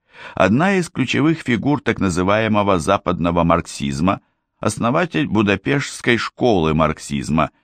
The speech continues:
считается также одним из крупнейших представителей марксистского литературоведения. Арнольд Хаузер,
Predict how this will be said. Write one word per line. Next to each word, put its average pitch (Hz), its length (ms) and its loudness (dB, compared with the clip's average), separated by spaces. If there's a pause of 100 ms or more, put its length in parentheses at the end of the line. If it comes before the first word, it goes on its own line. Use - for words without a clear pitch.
(300)
считается 165 640 0
также 143 500 0
одним 107 400 2
из 117 140 -4
крупнейших 104 640 -2
представителей 101 800 -2
марксистского 95 800 0
литературоведения. 76 1400 -2 (640)
Арнольд 175 540 0
Хаузер, 78 840 2